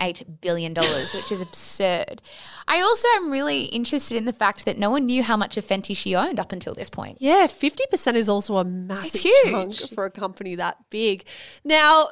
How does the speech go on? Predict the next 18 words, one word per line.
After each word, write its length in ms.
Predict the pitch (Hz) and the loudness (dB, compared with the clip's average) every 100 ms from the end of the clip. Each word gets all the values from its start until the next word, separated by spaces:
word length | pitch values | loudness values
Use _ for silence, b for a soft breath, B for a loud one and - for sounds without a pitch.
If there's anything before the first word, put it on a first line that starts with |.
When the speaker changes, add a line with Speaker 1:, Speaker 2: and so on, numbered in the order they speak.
| - 233 | -8 2
Speaker 2:
that's 360 | 311 359 - | 4 4 2
her 100 | 381 | -2
professional 600 | 403 - 262 - 233 190 | 0 0 0 0 -2 -4
life. 260 | 180 165 - | -2 -4 -6
Her 120 | 240 254 | -4 -4
personal 580 | - 269 285 - 294 | 0 2 2 0 -2
life 340 | 262 226 214 - | 4 4 4 0
has 160 | 233 | -6
also 360 | - 214 214 226 | -2 -2 0 -2
made 300 | 208 190 185 | 0 -2 -2
so 320 | - 214 202 | -6 0 0
many 220 | 202 196 | 0 -4
headlines 520 | 160 190 180 165 170 - | -4 -4 0 0 -2 -6
in 100 | 190 | -6
the 60 | |
last 360 | 180 165 170 - | 0 0 -2 -2
twelve 280 | 175 170 175 | -2 -4 -8
months 360 | 170 143 - | -10 -10 -18